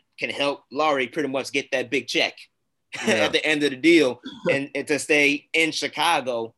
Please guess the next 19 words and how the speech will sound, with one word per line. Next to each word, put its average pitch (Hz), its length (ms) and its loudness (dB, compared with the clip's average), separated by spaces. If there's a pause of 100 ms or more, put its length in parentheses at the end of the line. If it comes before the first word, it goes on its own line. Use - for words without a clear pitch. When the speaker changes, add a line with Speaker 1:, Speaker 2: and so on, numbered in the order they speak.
(280)
Speaker 1:
you 120 120 -8
Speaker 2:
Mm-hmm. - 20 -4
Speaker 1:
know, 135 140 0
with, 131 240 -6
with 139 160 -6
that, 135 160 0
within 135 240 -6
that 127 160 -2
offense. - 560 -8 (760)
Speaker 2:
Yeah, 131 280 6
um, 117 600 2
when 117 200 -4
you're 180 220 2
a 127 60 -2 (420)
top - 320 -2
pick 120 360 -2
and 101 300 -8
the - 40 -16
presumed 107 720 -6